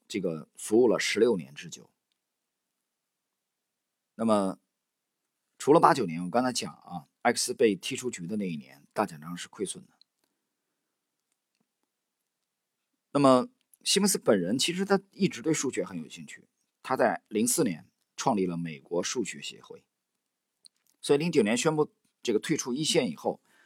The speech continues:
他更多的精力用于这个做慈善啊，比如说跟他的第二任太太啊，一起把更多的精力去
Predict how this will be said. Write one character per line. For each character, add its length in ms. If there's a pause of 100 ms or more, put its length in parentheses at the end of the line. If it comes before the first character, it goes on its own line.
(500)
他 160
更 260
多 140
的 100
精 180
力 280
用 180
于 140
这 120
个 120
做 180
慈 200
善 200 (140)
啊， 140
比 100
如 100
说 100
跟 140
他 120
的 100
第 140
二 100
任 140
太 160
太 180 (640)
啊， 280 (380)
一 140
起 300 (320)
把 160
更 160
多 120
的 80
精 180
力 140
去 340